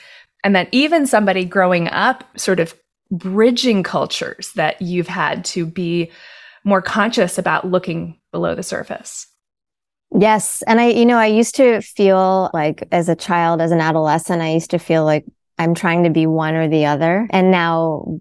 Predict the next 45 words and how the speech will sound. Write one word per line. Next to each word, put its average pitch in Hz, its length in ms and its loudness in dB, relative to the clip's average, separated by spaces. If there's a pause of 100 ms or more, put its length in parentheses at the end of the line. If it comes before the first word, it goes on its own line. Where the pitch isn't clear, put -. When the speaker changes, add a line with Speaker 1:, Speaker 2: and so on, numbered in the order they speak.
(120)
Speaker 2:
you 190 120 4
know, 165 100 2
as 160 140 0
we 160 80 0
were 156 60 0
talking 170 200 0
about 156 160 2
in 156 80 -2
the 151 60 0
beginning, 160 560 0
it's - 180 -2
such 202 220 0
a 175 340 2
privilege 196 640 2
to 175 340 2
have 160 320 -2
both 151 340 -2
and 165 140 2
be 165 120 4
able 160 160 -2
to 160 100 -2
share 165 500 -2
from 165 260 0
both 160 460 -2 (500)
and 170 200 0
to - 100 0
explore 160 720 0
through 185 240 -2
the 180 100 4
lens 156 440 -2
of 156 180 -2
both 160 500 0
being 156 280 0
Indian 160 720 0 (100)
and 156 280 -2
American. 156 840 -2
My 147 140 -2
family's 160 460 0
from 160 140 0
India. 156 340 0
I 151 260 0
was 143 160 -4
born 165 300 0
in 156 100 0
America. 147 840 -2